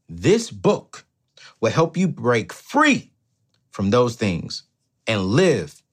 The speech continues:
a much better life.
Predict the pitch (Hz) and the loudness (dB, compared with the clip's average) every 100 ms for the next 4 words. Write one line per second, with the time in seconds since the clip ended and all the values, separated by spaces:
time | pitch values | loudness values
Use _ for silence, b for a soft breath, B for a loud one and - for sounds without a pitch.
0 | - 95 87 98 120 113 - - _ _ | -6 -4 0 0 2 0 -6 -12 _ _
1 | _ _ - 110 101 92 _ _ _ _ | _ _ -4 -2 -2 -4 _ _ _ _
2 | - 80 62 - | -6 -6 -6 -14